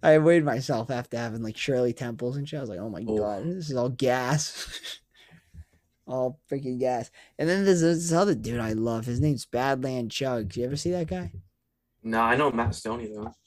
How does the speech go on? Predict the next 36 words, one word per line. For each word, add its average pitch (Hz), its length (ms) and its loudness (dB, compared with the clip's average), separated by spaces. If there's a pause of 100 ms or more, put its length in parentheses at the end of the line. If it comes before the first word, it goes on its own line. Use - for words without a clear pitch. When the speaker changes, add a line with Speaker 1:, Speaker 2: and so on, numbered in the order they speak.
(460)
Speaker 1:
Matt 160 200 2
Stoney's 165 440 4
another 117 320 -2
one. 101 160 -6 (400)
Is 117 140 -4
he 165 180 8
a, 165 340 8
uh, 156 260 4 (1000)
was 127 180 -4
he 160 180 6
a 165 180 6
hot 170 200 0
dog 175 260 4
eating 190 300 -2
guy, 196 240 0
too? 190 280 -4 (680)
Speaker 2:
No, 135 320 2
he's 135 160 -4
a 180 80 -8
competitive 120 600 4
guy, 135 340 -2 (120)
but 71 220 -10 (240)
I - 20 -18
don't - 80 -12
think - 140 -12
he - 60 -4
does - 180 -8
hot - 180 -12
dogs. - 480 2
Speaker 1:
Yeah, 160 140 4
he 156 100 6
does. 131 240 0
He 139 80 -2
does 175 200 2
hot 139 200 -4
dog. 101 220 -8